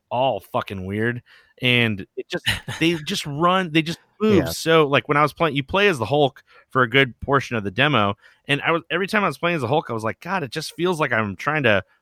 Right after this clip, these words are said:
Speaker 1: make a rock move forward two inches." Like, it just felt weird and heavy and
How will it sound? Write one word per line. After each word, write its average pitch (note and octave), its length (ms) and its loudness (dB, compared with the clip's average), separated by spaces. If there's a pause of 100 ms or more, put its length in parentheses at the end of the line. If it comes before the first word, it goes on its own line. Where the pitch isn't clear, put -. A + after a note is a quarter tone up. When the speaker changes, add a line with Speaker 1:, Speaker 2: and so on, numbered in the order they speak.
(100)
Speaker 1:
make C3+ 220 0
a G#2 120 4
rock B2 680 2 (400)
move C3 280 0
forward C#3 520 2
two A2+ 220 -2
inches." G2+ 340 -4
Like, G#2 160 -6
it A2 80 -10
just - 240 -6 (180)
felt C3 300 -2 (120)
weird A2+ 560 -2
and F#2 120 -8
heavy A#2 440 -4
and F#2+ 240 -8